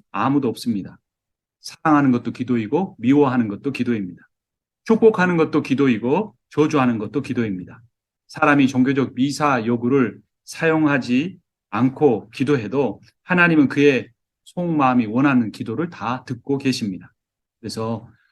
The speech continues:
"어떻게 기도해야 응답을 받을까?"라고 질문하기보다 "어떤 사람에게 기도의 능력이 나타날까?"라고 질문해야 합니다.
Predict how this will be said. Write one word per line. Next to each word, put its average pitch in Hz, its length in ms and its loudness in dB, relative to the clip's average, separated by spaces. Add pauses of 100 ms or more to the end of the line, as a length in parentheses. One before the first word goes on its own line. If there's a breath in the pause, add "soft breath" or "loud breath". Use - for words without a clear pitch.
(180 soft breath)
"어떻게 208 420 0
기도해야 151 440 2
응답을 147 440 0
받을까?"라고 113 1000 -8
질문하기보다 123 840 -4 (360 soft breath)
"어떤 208 420 2
사람에게 180 720 -2
기도의 165 320 0
능력이 151 320 2
나타날까?"라고 107 800 -6
질문해야 135 640 -2
합니다. 87 340 -12